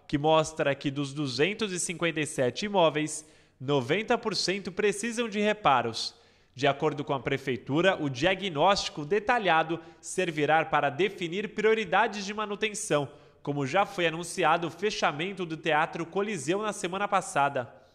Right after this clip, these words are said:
E assim como os prédios da prefeitura que estão sem a documentação, grande parte dos estabelecimentos do centro também estão sem os laudos.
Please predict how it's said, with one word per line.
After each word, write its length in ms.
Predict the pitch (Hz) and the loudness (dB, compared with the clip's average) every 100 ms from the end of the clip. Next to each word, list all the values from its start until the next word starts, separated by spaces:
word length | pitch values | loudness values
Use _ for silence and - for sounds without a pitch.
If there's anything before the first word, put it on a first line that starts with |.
| _ _ _ - | _ _ _ 0
E 60 | |
assim 320 | 139 139 190 196 | 2 2 -2 -2
como 240 | 208 202 | 0 0
os 160 | 196 - | -2 -2
prédios 460 | 180 185 170 170 | 4 4 4 0
da 160 | 156 185 | 2 2
prefeitura 600 | 185 175 170 139 190 180 | 2 -2 -4 -2 0 0
que 120 | 190 | -2
estão 260 | 175 196 175 | -6 -6 -6
sem 240 | - 165 | -4 -4
a 60 | 160 | -2
documentação, 840 | 160 156 160 156 143 - 180 190 - - - | -4 -4 -6 -2 -2 0 0 0 -4 -20 -14
grande 460 | 127 147 208 220 175 | -2 0 2 0 -2
parte 480 | - 165 165 - 151 | 2 2 2 0 -8
dos 180 | 151 | -8
estabelecimentos 1000 | 143 - 151 147 147 - 131 156 165 143 131 | -6 -2 -2 -2 -6 -8 -8 -8 -6 -8 -8
do 140 | 196 | -8
centro 480 | - 175 160 175 160 - - - | -2 0 0 -4 -6 -14 -10 0
também 380 | 165 165 190 | 0 0 -4
estão 320 | 175 - 185 180 | -6 -4 -4 -2
sem 300 | - 190 196 | -2 -2 -2
os 120 | 165 | 0
laudos. 600 | 160 160 170 127 - - | 4 6 4 -2 -10 -14